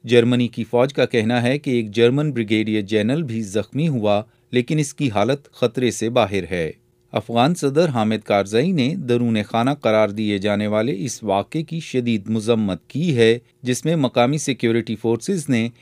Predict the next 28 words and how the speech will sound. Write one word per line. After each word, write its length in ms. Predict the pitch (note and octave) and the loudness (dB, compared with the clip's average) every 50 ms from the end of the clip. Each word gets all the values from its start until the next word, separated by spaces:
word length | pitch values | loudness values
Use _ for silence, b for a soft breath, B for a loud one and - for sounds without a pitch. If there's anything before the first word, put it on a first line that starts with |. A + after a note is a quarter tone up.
| b b b | b b b
اپنے 280 | - - - C#3+ C3+ | -4 -2 0 2 2
نیٹو 320 | B2 A#2+ B2 B2 - E3+ D#3 | 2 4 2 2 0 -4 -4
شراکت 500 | - C3+ A#2+ A2 A2 - - A2+ G#2 G#2+ | 0 2 2 2 2 0 0 -2 0 2
داروں 240 | G#2+ A2 C3 D#3 | 2 2 2 2
کے 160 | D3+ - D3+ C#3 - | -2 -2 -4 -4 -2
خلاف 480 | B2+ B2 B2+ B2 G2 D#2+ - - - C#3+ | -2 0 2 2 0 0 -4 -6 -2 0
حملہ 220 | C#3+ D3 C3 A2 F#2 E2+ - | 0 2 2 0 0 -2 -2
کیا۔ 340 | - F#2 F2+ E2+ E2 D#2 - _ _ _ _ _ | -6 -4 -4 -4 -4 -6 -10 _ _ _ _ _
صدارتی 600 | - - - B2 A2+ A2+ A2+ A2+ A2+ - - C3+ | -8 -2 0 2 4 4 4 4 2 0 -2 0
بیان 320 | B2 A#2+ A2+ A#2 B2 D3+ F#3+ | 2 4 4 4 4 4 4
میں 160 | F#3 F3 G3+ | 2 2 2
مسٹر 320 | G3 E3 C#3 - - C#3 | 0 0 -2 0 -2 -2
کارزئی 500 | A#2 - A#2 A2 G#2+ G#2+ A2 A#2+ C#3+ E3+ | 0 2 0 0 0 0 0 0 0 0
کے 180 | D#3 - C3+ A2+ | 0 -2 -2 0
حوالے 340 | A2 G#2 G#2 G#2 A2+ C#3+ D#3+ | 0 2 2 2 2 0 -2
سے 180 | - - F3 | -2 -2 -2
اس 200 | E3 C#3 - - | -2 -4 -4 -4
حملے 280 | A#2 A#2 C3 C#3 D#3+ F3+ | -2 0 2 2 2 0
کو 180 | - C#3+ C#3+ D#3 | 2 0 0 0
دشمنوں 560 | D3 B2+ B2+ - - C#3 C#3 C3+ C#3+ E3 D#3+ | 0 -2 -4 -4 -2 0 0 2 2 0 0
کا 140 | - C#3 C#3 | 0 0 0
ایک 280 | E3+ - C3+ - - | 0 0 -2 0 0
ایسا 260 | B2 A#2 - - A#2+ | 0 2 2 0 -4
قدم 380 | - _ - B2 B2 B2+ C#3+ D3+ | -4 _ 0 0 0 0 0 -2
قرار 320 | - B2+ A2+ A2 G#2+ G#2 | 2 2 4 4 4 2
دیا 320 | G2 G#2 A2 G#2+ G2+ G2+ G2+ | 0 -2 -2 0 0 0 0
گیا 300 | G2 A2 A#2 B2+ C#3 C3 | 2 2 2 4 4 4
ہے 180 | A#2+ A2+ A#2 | 4 2 2